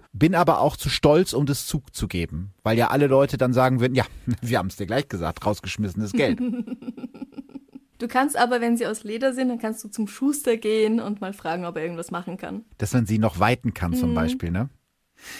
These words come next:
Speaker 1: Ja, aber mittlerweile muss ich auch sagen, dass, da ist jetzt auch so langsam die Erkenntnis eingesickert, dass die auch ein bisschen affig aussehen bei mir.
Speaker 2: <laughs>
Speaker 1: Also,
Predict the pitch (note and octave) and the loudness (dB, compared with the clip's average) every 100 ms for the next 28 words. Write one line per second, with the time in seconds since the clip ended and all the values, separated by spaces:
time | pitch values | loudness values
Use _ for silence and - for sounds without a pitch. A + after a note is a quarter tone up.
0 | - - B2 C3 A#2+ B2+ C3 B2 B2 C3+ | -8 2 4 6 4 2 2 4 4 4
1 | C3+ C3 B2+ A2+ A2 A2 A#2+ B2+ B2+ A#2+ | 2 0 -2 -4 -2 2 2 2 0 -4
2 | - A#2+ A2 C3+ C3+ - - A#2+ G#2+ C#3 | -4 -4 -2 -2 -2 -4 -4 0 0 0
3 | D3 B2 A2+ G#2 C3+ - C3 - A2+ B2+ | -2 -2 -2 -2 -2 -2 -6 -2 -2 0
4 | B2 G#2+ B2 B2+ A2+ A2+ - A#2+ - G2+ | -2 -2 -2 -2 -2 -6 -4 -4 -2 -4
5 | A#2 B2 - G2 G#2 - D#2 E2+ - E2 | -2 -2 -2 -4 -4 -6 -8 -6 -6 -6
6 | E2 E2 E2+ F2 - D#4+ - - - | -6 -6 -4 -2 -2 -2 0 0 0